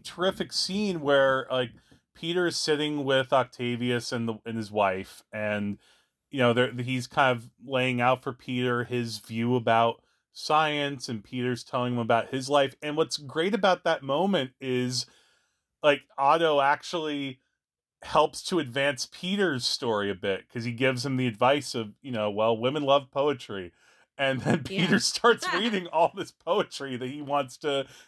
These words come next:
Speaker 1: try to use to impress M J. And so it's not just, like, this self-contained scene. He actually is there as, like, a fr-, you know, he's friendly with Peter. And,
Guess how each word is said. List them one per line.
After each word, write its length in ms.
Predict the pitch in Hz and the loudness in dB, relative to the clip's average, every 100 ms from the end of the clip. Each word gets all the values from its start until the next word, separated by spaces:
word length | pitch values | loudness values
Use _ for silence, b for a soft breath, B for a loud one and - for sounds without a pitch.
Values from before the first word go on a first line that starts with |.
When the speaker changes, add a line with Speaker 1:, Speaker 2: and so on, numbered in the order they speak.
| B | B
Speaker 1:
try 260 | - 160 151 | 0 4 4
to 80 | 147 | 0
use 440 | 135 165 185 135 | -2 0 0 -2
to 100 | 147 | -4
impress 420 | 127 120 143 135 - | -6 0 0 0 -2
M 240 | 143 190 | -2 -2
J. 440 | 143 127 92 85 85 | 0 0 -2 -6 -10
And 220 | 123 120 | -6 -4
so 360 | 117 151 143 135 b b b | 2 4 4 2 b b b
it's 240 | 190 - | -6 -2
not 280 | 202 226 220 | 4 4 4
just, 400 | 139 185 196 - | -2 -2 -2 -2
like, 220 | 175 147 | -4 -4
this 160 | - 131 | -8 -12
self-contained 800 | - 151 147 151 127 147 135 120 | -2 0 0 -6 -12 -8 -6 -4
scene. 360 | - 240 175 | -2 0 0
He 220 | 113 147 170 | -2 2 4
actually 640 | 156 - 165 147 139 - b b _ _ _ _ _ - | 4 -2 -4 -2 -2 -6 b b _ _ _ _ _ -6
is 260 | 151 131 120 | -2 -2 2
there 480 | 139 151 151 147 | 6 6 6 2
as, 300 | 131 131 135 | 0 -2 -2
like, 200 | 139 131 - | -2 -4 -4
a 100 | 135 | -8
fr-, 200 | - - - | -8 -20 -16
you 160 | 147 | -10
know, 80 | 127 | -8
he's 240 | 120 156 - | -8 -10 -6
friendly 480 | - 156 175 170 151 | 2 2 2 0 0
with 300 | 135 143 - | 0 0 -2
Peter. 520 | 180 202 127 76 78 - | -6 -2 -2 -4 -10 -6
And, 420 | 131 127 127 | -2 0 -2